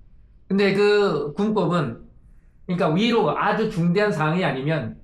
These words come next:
백부장들이 모여서 군사재판위원회가 따로 있습니다. 그러니까 대부분은 이 백부장들만 모여서 재판을 하는 군사재판위원회에서 군인들은 재판을 해버리는 거예요.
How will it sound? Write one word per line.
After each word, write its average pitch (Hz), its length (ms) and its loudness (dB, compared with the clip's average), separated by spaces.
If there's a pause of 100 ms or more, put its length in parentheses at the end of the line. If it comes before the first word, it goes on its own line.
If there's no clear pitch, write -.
(360)
백부장들이 214 960 0
모여서 147 840 0
군사재판위원회가 160 1200 -2
따로 220 200 -2
있습니다. 120 400 -6 (600)
그러니까 233 400 0
대부분은 165 840 0 (500)
이 175 160 0
백부장들만 214 960 0
모여서 147 640 -2 (580)
재판을 190 420 0
하는 147 360 -2
군사재판위원회에서 165 1400 -2
군인들은 170 560 0
재판을 180 340 -2
해버리는 214 400 0
거예요. 113 200 -8